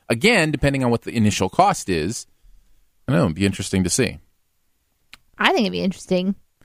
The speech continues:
Speaker 2: I don't mind that kind of stuff.
Speaker 1: Yeah.
Speaker 2: Anything that saves it.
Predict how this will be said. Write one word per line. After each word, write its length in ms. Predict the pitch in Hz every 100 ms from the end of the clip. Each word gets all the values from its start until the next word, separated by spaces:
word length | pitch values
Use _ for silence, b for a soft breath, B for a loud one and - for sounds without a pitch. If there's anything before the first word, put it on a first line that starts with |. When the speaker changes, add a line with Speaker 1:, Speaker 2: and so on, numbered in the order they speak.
| b b b b
Speaker 2:
I 160 | - 330
don't 220 | 247 196
mind 520 | 190 185 185 185 185 190
that 240 | 185 170
kind 220 | - -
of 60 | 175
stuff. 400 | - - - _
Speaker 1:
Yeah. 180 | - -
Speaker 2:
Anything 280 | 180 180 -
that 200 | - -
saves 220 | - -
it. 160 | -